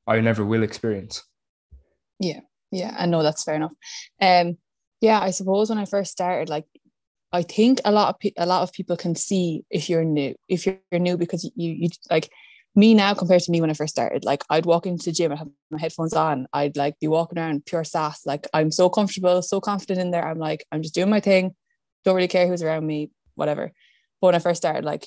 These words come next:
Speaker 2: you could definitely see I was, like, you know, kind of tiptoeing around, kind of trying to figure out what I was at. And I think up in, in Bendon when I was there, I had this one encounter, and <sighs> it was kind of like being given advice,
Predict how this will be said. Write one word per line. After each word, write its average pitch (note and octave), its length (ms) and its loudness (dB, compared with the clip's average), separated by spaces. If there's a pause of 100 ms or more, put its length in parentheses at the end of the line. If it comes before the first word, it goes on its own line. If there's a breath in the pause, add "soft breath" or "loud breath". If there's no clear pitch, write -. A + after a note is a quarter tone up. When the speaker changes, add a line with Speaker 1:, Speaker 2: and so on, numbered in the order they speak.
(440)
Speaker 2:
you - 80 -14
could - 120 -6
definitely D3+ 320 -2
see D3 220 0
I - 120 0
was, D#3 160 -4
like, D#3 180 -6 (160)
you - 60 2
know, D3 240 4 (100)
kind F3 140 -2
of D#3 80 -4
tiptoeing G3 360 2
around, F3+ 360 4
kind E3 160 2
of D#3+ 80 -2
trying E3+ 140 -2
to D#3 60 -8
figure F#3 220 0
out F3 160 0
what E3 120 0
I D#3+ 100 0
was D#3+ 120 0
at. F#3 220 -2 (580 soft breath)
And E3+ 120 -2
I D#3+ 60 0
think E3+ 260 -2
up D#3+ 180 -4
in, D#3 320 -2 (100)
in D3+ 240 -2
Bendon D3 360 -2
when E3 100 -4
I D#3+ 60 -4
was D#3+ 100 -8
there, E3+ 260 0 (840)
I - 20 0
had F3+ 220 0
this E3 160 -6
one E3+ 180 -2
encounter, E3+ 600 -4 (200)
and E3 560 -4 (1500)
<sighs> - 540 -6
it G#3+ 80 6
was G#3 120 4
kind G#3+ 200 4
of C4 60 8
like B3+ 180 4 (480)
being F#3 140 -2
given E3+ 380 -2
advice, D#3 600 -2